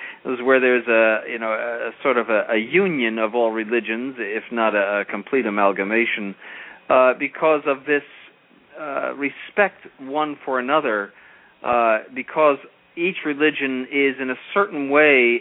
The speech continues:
a, a manifestation of the religious experience that is going on inside of every man. Now, you have to go back a little bit to the modernist theology, wh-, what they call, uh,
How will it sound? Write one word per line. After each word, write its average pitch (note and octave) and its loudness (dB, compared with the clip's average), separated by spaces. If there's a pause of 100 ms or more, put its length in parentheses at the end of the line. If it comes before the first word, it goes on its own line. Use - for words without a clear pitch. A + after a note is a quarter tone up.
a, A#2+ 2
a A2+ 0
manifestation C#3 0
of B2 0
the B2 -4
religious D#3 -2
experience C#3+ 0 (100)
that A2 -2
is G#2+ -10
going C3+ 2
on A2+ -2 (300)
inside B2 2
of G#2 -6 (120)
every A2+ -2
man. G#2 -4 (640)
Now, C#3+ -6
you C#3+ -4
have G3+ -2
to - -14
go - -2
back D3+ 2
a C#3 -6
little C3 -6
bit A#2 -6 (160)
to A#2+ -6
the A2+ -6
modernist A#2 -2 (200)
theology, A2+ -2
wh-, A2+ -16
what A2+ -8
they A#2+ -2
call, A#2 0 (440)
uh, A#2 4